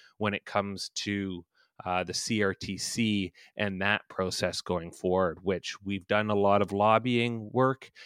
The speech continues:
and we're really happy that there's an expanded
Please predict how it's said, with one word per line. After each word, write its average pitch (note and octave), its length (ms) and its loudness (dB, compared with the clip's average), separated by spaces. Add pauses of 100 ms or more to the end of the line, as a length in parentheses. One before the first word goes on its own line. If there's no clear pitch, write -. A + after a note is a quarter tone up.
(180)
and G2 320 2
we're F#2 120 0
really G#2+ 360 4
happy G#2+ 480 -2
that F#2+ 220 -2
there's F#2+ 240 -8
an F2+ 60 -10
expanded G2+ 720 -2